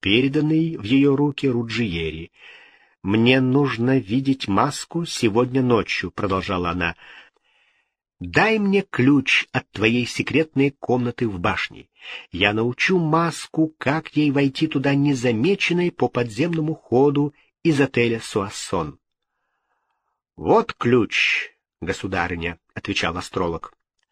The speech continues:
«Уведите Руджиери», громко приказала Екатерина, «и поставьте тройную стражу к дверям нашего дворца.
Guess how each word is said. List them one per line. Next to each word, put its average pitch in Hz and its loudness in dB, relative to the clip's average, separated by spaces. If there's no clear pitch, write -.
«Уведите 156 2
Руджиери», 180 4
громко 117 2
приказала 113 -2
Екатерина, 113 0
«и 175 4
поставьте - 0
тройную 165 4
стражу 156 2
к 127 -8
дверям 139 4
нашего 147 2
дворца. 131 -2